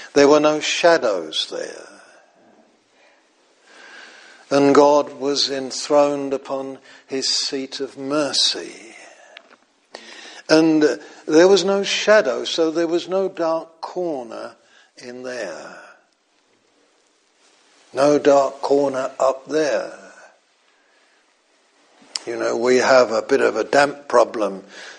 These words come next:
in our house, you know, and you get mould up in this corner and it's all a bit dark and it has to be,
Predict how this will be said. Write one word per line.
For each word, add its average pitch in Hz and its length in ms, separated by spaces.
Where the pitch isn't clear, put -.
in 120 180
our 117 240
house, 101 580
you 123 60
know, 110 120
and 113 120
you 113 120
get 120 260
mould 107 840
up 117 260
in 104 160
this 107 400
corner 113 640
and 107 100
it's 110 180
all 117 160
a 104 60
bit 113 320
dark 117 560
and 95 200
it 98 160
has - 240
to 107 120
be, 104 260